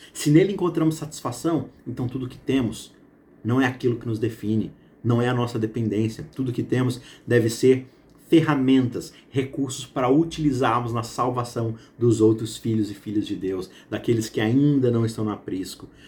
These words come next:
Nós devemos emular o sacrifício de Cristo, a vida de Cristo, aquilo que ele ensinou, o tempo todo uma dependência do Pai e um viver em prol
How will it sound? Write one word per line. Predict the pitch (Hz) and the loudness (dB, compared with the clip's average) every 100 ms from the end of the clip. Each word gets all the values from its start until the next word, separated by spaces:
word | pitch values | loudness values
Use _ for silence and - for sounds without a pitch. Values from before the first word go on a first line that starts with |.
| - | -8
Nós | 107 110 | -2 2
devemos | 113 120 120 107 110 | 2 2 0 0 2
emular | 147 165 139 117 135 - - - - _ - _ _ | 4 4 2 2 0 -2 -12 -20 -20 _ -20 _ _
o | 185 202 | -4 -4
sacrifício | - 156 131 120 113 | -4 -6 -6 -6 -2
de | 107 | -2
Cristo, | 104 101 95 - - - | 0 0 -2 -8 -18 -4
a | 127 | -4
vida | 101 123 214 156 | 0 2 4 4
de | 117 | 2
Cristo, | 117 110 | -2 -4
aquilo | 117 - | -2 -2
que | 190 | 2
ele | 165 | 2
ensinou, | 139 - 135 113 95 - - - | 2 0 4 4 2 -2 -20 -14
o | |
tempo | 123 175 165 156 | 0 2 2 0
todo | 156 160 | 2 4
uma | 147 | 4
dependência | 143 151 147 123 117 151 170 | 0 0 0 2 2 2 0
do | 156 156 | 0 0
Pai | - 120 131 127 - - | 2 0 0 -4 -14 -4
e | |
um | 120 113 | 0 2
viver | 117 101 107 160 - _ | 0 2 2 2 -8 _
em | 117 110 | -6 -4
prol | - 107 104 - | 0 2 2 0